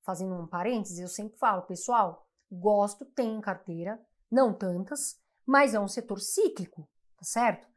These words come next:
Uma hora tá muito bom, outra hora pode cair. Então não é um setor perene, como a gente fala, um setor que todo mundo utiliza.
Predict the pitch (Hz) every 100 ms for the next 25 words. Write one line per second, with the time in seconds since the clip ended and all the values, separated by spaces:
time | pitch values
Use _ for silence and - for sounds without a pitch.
0 | _ _ - 185 180 170 165 180 202 196
1 | 190 180 185 190 285 262 262 247 202 185
2 | 170 170 185 180 - 311 226 156 _ _
3 | 196 233 285 240 233 269 - 202 196 -
4 | _ _ _ 320 285 277 302 220 170 156
5 | - 190 190 175 170 - 175 160 - 180
6 | 190 - 196 196 190 185 - 196 202